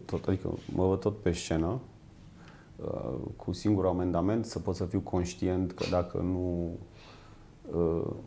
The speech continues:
mai funcționează bine anumite scurtcircuite sau circuite sau,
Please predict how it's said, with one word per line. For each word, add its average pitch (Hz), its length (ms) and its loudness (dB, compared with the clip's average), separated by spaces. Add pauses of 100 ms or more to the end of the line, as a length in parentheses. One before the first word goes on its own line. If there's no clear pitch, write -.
mai 87 280 0
funcționează 92 580 2
bine 87 600 2
anumite 85 720 0 (500)
scurtcircuite 87 840 0
sau 85 320 2 (100)
circuite 92 580 0
sau, 82 520 2